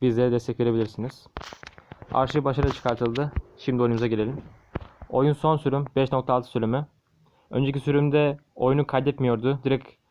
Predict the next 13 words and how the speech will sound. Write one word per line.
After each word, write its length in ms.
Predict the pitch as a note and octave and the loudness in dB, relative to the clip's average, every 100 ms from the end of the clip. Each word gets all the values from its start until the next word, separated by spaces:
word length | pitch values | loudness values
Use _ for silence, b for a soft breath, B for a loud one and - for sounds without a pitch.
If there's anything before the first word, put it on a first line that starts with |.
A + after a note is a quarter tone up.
| _ _ - | _ _ -4
başa 200 | A#2+ C3 | -4 -4
sarıyordu. 540 | C#3 A#2 A2 A#2 D3 - _ b b b - | -2 2 2 0 -4 -8 _ b b b -8
Bu 80 | |
sefer 220 | B2+ C#3+ C3 | -2 0 2
bunda 220 | C3+ C3 | 0 0
böyle 140 | C#3 | 0
hata 280 | C3 B2+ C3 | 0 0 0
giderildi. 580 | B2 B2 A2+ A2 C3+ C3 | 0 0 0 0 -2 -2
Ben 160 | A#2+ A#2+ | -2 0
baktım, 320 | A#2 A2+ A#2 | 0 -2 -2
denedim, 300 | A2+ A2 G#2+ | 0 0 0
oynadım 300 | A2+ A2+ A#2+ | -2 -2 -2
yani. 300 | G#2 F#2 C3+ | -4 -2 -4